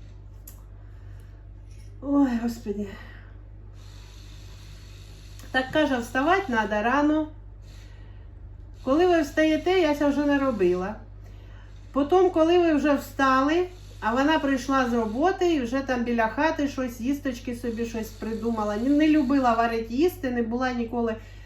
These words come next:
домашньою хазяйкою, все время любила на городі, з скотиною, у людей, тільки не дома. А потім уже, коли всі люди <laughs> встають по жарі, починають нехотя щось робити, вона лягає і каже: «А тепер можеш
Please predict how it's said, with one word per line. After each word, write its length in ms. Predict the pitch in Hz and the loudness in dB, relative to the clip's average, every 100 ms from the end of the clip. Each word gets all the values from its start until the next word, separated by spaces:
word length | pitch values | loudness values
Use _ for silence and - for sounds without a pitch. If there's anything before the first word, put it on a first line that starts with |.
| - | -2
домашньою 640 | 214 269 - 220 - 214 208 | 4 4 4 2 -2 -4 -2
хазяйкою, 580 | 220 214 339 359 311 269 | -4 2 2 2 0 -4
все 200 | - 202 | -4 -4
время 380 | 233 285 277 | -2 0 2
любила 440 | 240 208 202 220 190 | 0 -4 -4 -2 -2
на 120 | 208 | 0
городі, 640 | 208 208 208 349 359 302 302 | -2 0 2 2 4 2 0
з 120 | - | -4
скотиною, 840 | - 208 - 330 359 311 285 285 285 - - - - | -6 -6 0 4 4 4 2 0 -2 -8 -16 -18 -10
у 140 | 220 | -2
людей, 520 | 226 214 202 311 311 - | 0 0 2 2 2 0
тільки 340 | 240 240 226 | -4 -4 -4
не 140 | 220 | -2
дома. 360 | 190 180 151 147 143 - - - - - - - - - | -2 -2 -4 -6 -10 -14 -18 -18 -18 -18 -18 -18 -18 -14
А 120 | - 202 | -6 -2
потім 380 | 262 262 277 | -2 0 2
уже, 180 | 247 220 214 | 2 -2 -2
коли 220 | 226 233 | 0 0
всі 280 | 220 233 220 | 0 0 0
люди 440 | 208 185 196 208 214 | 0 4 4 6 4
<laughs> 120 | 254 339 359 | 4 8 8
встають 520 | - 262 240 254 233 | 8 0 0 0 -4
по 180 | - 226 | -2 0
жарі, 300 | 233 226 226 | 2 2 0
починають 760 | 208 202 208 220 214 208 - | 0 -2 -2 0 0 0 -4
нехотя 480 | 226 226 226 202 208 | 0 0 0 -2 -4
щось 280 | 202 208 208 | -4 -6 -4
робити, 360 | 196 208 330 349 - - - | -4 0 0 0 -8 -18 -12
вона 340 | 180 202 202 196 | -6 -4 -2 0
лягає 460 | 185 226 330 311 | 0 0 2 2
і 20 | |
каже: 240 | 277 240 208 | 0 -2 -4
«А 120 | 190 | -4
тепер 300 | 190 269 330 | -6 -4 0
можеш 280 | 302 302 294 | 2 0 -2